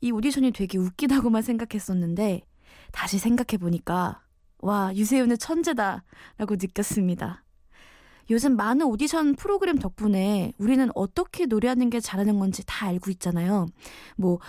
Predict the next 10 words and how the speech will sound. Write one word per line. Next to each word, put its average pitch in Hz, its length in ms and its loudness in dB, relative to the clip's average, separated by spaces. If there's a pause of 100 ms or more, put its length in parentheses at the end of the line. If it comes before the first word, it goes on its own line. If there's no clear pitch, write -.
(280)
공기 202 400 2
반 190 240 0
소리 226 280 0
반, 175 500 -2
뭐 156 320 -6
이야기하듯 190 600 0
담백하게, 185 1040 -2 (200)
뭐 - 260 -10
그런 214 220 0
식으로 196 400 0